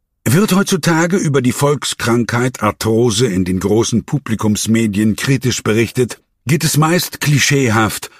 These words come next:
um eine skrupellose Pharmaindustrie, um geizige Krankenkassen, gewissenlose Prothesenhersteller und operationswütige Kliniken. Der Arthrosepatient als Opfer ist ein Bild, das sich aufmerksamkeitsstark vermarkten lässt.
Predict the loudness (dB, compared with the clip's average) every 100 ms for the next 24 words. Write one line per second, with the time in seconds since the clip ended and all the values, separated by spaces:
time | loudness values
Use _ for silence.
0 | _ -4 -2 2 2 2 -2 -2 0 0
1 | 0 2 2 2 0 0 2 2 2 0
2 | 0 -2 -2 0 0 -2 -12 _ -2 0
3 | 2 0 -2 -2 0 0 0 0 0 0
4 | 0 2 0 0 -4 -10 -4 -2 -2 -2
5 | 0 2 2 0 -2 -2 0 -2 0 0
6 | 0 -2 0 0 0 -2 -8 _ 0 0
7 | 0 -4 -2 0 -2 -2 -2 0 0 0
8 | -4 -2 -2 -2 -2 -4 -2 0 2 0
9 | -2 -2 -4 -6 _ _ _ _ _ _
10 | _ -2 0 0 2 0 0 0 -2 -2
11 | -2 -2 -2 -2 -4 0 0 0 -4 -12
12 | _ -4 -2 -2 0 2 0 -2 -8 -14
13 | _ -4 -2 -4 -2 -2 0 -2 -2 -2
14 | -2 -2 -2 -2 -2 -2 -4 -2 -2 -2
15 | -6 -4 0 0 -2 -6 -6 -2 -2 -2
16 | -6 -8